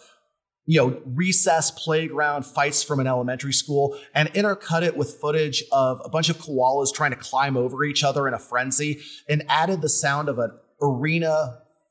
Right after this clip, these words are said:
full of human beings booing the shit out of it, you would not know the difference between that and a supercut of this tournament. But here we are. We're at the finals. We're finally gonna see who the toughest son of a bitch on the undercard or staying home roster is.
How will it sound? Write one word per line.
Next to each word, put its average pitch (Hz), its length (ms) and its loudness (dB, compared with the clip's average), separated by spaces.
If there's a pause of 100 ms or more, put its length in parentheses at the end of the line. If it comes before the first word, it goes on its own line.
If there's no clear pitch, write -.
full 196 260 2
of 180 80 -2
human 185 320 0
beings 139 560 -2
booing 196 440 2
the 147 100 0
shit - 420 2
out 120 200 4
of 110 80 -6
it, 117 160 -2 (480)
you 208 140 4
would 202 120 4
not 170 260 0
know 156 120 0
the 139 120 -4
difference 139 320 0
between 131 440 -4
that 120 280 2
and 123 100 -4
a 113 60 -4
supercut 120 500 0
of 95 140 -8
this - 100 -4
tournament. 151 460 -2 (340)
But 180 440 0
here 170 220 0
we 165 140 0
are. 190 300 0 (160)
We're 165 180 0
at 160 80 -2
the 165 80 -4
finals. - 720 -2
We're 208 320 2
finally 190 280 -2
gonna 170 180 -2
see 175 320 2
who 196 220 0
the 120 140 0
toughest 170 440 0
son 165 160 0
of 147 80 -2
a 135 60 0
bitch 147 320 -2
on 139 160 0
the 123 240 -2
undercard 147 800 0
or 127 260 -2
staying 151 460 0
home 139 280 0
roster 139 680 0
is. 165 420 -2